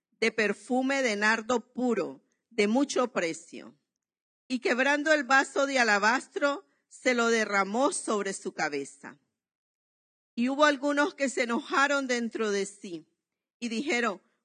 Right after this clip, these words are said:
"¿Para qué se ha hecho este desperdicio de perfume?" Porque podía haberse vendido por más de trescientos denarios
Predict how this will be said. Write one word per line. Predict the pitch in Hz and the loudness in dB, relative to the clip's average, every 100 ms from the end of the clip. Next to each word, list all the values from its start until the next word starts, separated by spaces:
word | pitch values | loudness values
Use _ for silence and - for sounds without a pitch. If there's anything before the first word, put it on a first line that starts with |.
| _ | _
"¿Para | 254 247 | 0 0
qué | 247 311 | 0 -4
se | 330 339 | -2 0
ha | 311 | 2
hecho | 302 294 285 | 2 0 0
este | 269 - 254 | 0 0 0
desperdicio | 247 - 233 202 202 226 - 233 | 0 -2 -4 -4 -6 -8 -4 -2
de | 220 | -2
perfume?" | 214 185 - 190 175 190 339 _ _ _ _ _ _ _ _ _ _ _ | -4 -6 -6 -6 -6 -8 -14 _ _ _ _ _ _ _ _ _ _ _
Porque | - 247 269 | -2 -2 0
podía | 247 247 240 277 302 | 0 0 0 0 0
haberse | - 240 262 - - | 0 2 2 -2 -4
vendido | 277 247 233 247 277 262 | 0 0 0 -2 0 0
por | 240 214 | 0 -2
más | 202 233 262 | 0 0 0
de | 285 | -2
trescientos | 254 214 202 247 240 247 311 | -2 -4 -4 -4 -4 -4 -6
denarios | 226 208 233 254 214 170 - | -4 -2 -2 -2 -4 -6 -10